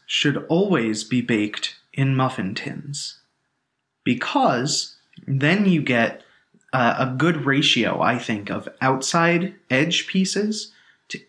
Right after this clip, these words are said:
inner not edge pieces. Plus, it makes it really easy to,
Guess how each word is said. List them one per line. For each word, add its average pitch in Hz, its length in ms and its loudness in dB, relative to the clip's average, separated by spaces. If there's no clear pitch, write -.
inner 180 440 0
not 147 500 2
edge 110 580 -2
pieces. - 720 -6
Plus, 262 580 0
it 160 120 2
makes 165 280 4
it 147 120 0
really 147 240 4
easy 143 400 4
to, 123 300 2